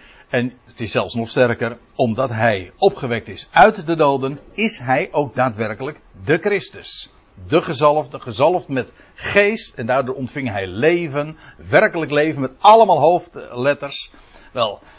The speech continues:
dat is de essentie van het evangelie, ongeacht van welk soort en van welke aard dan ook en in welke tijd het ook gebracht wordt. Want er zijn vele varianten.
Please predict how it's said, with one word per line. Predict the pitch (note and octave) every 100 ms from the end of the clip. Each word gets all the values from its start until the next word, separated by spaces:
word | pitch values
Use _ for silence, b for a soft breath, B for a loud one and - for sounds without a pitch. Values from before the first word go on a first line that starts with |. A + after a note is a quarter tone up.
| b _ _
dat | - B3+ - - _
is | A#3 B3+ -
de | C#3
essentie | B2+ - F3 G3 A3+ - A3+ A3+
van | - D3+ D#3
het | B2 A#2 D#3+ F3
evangelie, | D#3+ C#3 C#3+ B2 C#3 A2 G#2
ongeacht | - C4 D4+ F#3+ - F#3+ A#3 - - B B B
van | - F3+ D3 A#2+
welk | E3+ G3 -
soort | G#2 G#2 D#3 A3+ A#3+ - - _ _ b b b b b b -
en | D3 D3+
van | C3+ D3+ D3 B2+ - _ _ _ _ _ _ _ - - G#2+
welke | G#2 D#3 D#3+ C#3 C#3 B2+ A#2 G2+ F2+ - _
aard | - E3 F3+ - A#2+
dan | B2 C#3 C3+
ook | E3+ B2 -
en | C3+
in | B2+ A2+
welke | D3 D3 G#2
tijd | - F3+ F#3+
het | C3 D3
ook | - C#3+
gebracht | - A#2+ D3+ G#2+
wordt. | F#2 F2+
Want | A2 A#2+
er | C3 B2 B B
zijn | G#2+ C#3 D#3
vele | C3 - C#4 C#4 A#3+
varianten. | - F3+ D3 A#2 - -